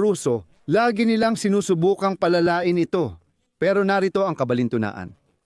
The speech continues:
Pagkatapos ng sinabi kahapon ni Donald Trump na ang mga Ruso ay puro kalokohan at nagyayabang lang. Lahat ng pahayag na yan, lehitimo, handa makipagkita o hindi, pawang kalokohan lang.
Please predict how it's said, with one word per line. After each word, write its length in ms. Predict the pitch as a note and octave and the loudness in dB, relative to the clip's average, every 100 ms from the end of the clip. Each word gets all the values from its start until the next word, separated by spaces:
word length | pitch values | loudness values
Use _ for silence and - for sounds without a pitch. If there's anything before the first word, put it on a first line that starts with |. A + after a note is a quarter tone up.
| _ _ _ _ _ _ _ _ _ _ _ _ _ _ _ _ | _ _ _ _ _ _ _ _ _ _ _ _ _ _ _ _
Pagkatapos 640 | D3+ E3+ E3 A3+ A#3+ A3+ | -6 -2 0 0 0 0
ng 80 | G3 | -2
sinabi 320 | F3 F3 F3+ | 0 0 0
kahapon 400 | F#3+ F3 F3 F3 | -2 -2 -2 0
ni 80 | F3+ | 0
Donald 400 | D#3 D#3+ F#3 F#3+ | 0 0 0 -2
Trump 240 | D3 C#3 C#3+ | -2 -2 0
na 160 | D#3+ E3+ | -2 0
ang 80 | F3 | -2
mga 240 | E3+ E3 | 0 0
Ruso 480 | D#3 G#3+ - F3+ F3+ - | 2 0 0 -2 0 0
ay 80 | F3+ | 0
puro 320 | - G#3+ G#3+ | 2 0 2
kalokohan 640 | F3+ F3+ G#3 G#3 C#3+ B2+ - - | 0 0 0 0 0 -2 -6 -4
at 160 | G3 | -2
nagyayabang 640 | G3 F3 F#3 F#3+ G3 F3 D#3 | 0 2 2 2 2 0 0
lang. 320 | D3+ C3+ F#2 _ _ _ _ _ _ _ | -2 -4 -12 _ _ _ _ _ _ _
Lahat 400 | C#3 F3 G3+ C#4+ | -4 -2 -2 -2
ng 160 | A3+ A3 | -2 -4
pahayag 400 | F#3 E3 F3 F3 | -2 -2 -2 -2
na 160 | D#3+ | -2
yan, 320 | D#3 D3 G2 - - | -2 -2 -6 -12 -6
lehitimo, 720 | C3 C3+ D#3 F3+ F3 F3 F3+ - _ | -2 -2 -2 -2 -2 -2 -4 -8 _
handa 400 | - D#3+ D#3+ F#3+ | -6 -2 -2 -2
makipagkita 720 | F3+ D3+ D3 - F3+ F3+ F3+ | -4 -4 -4 -4 -4 -2 -4
o 160 | - D3+ | -2 -2
hindi, 320 | D#3+ D#3+ D#3 - _ _ _ | -2 -2 -4 -6 _ _ _
pawang 320 | G#3+ A#3+ A3+ | -4 -2 -2
kalokohan 560 | F#3+ E3+ D#3+ E3 D3 B2+ | -2 -2 -2 -2 -2 -2
lang. 240 | A2 F2 | -4 -10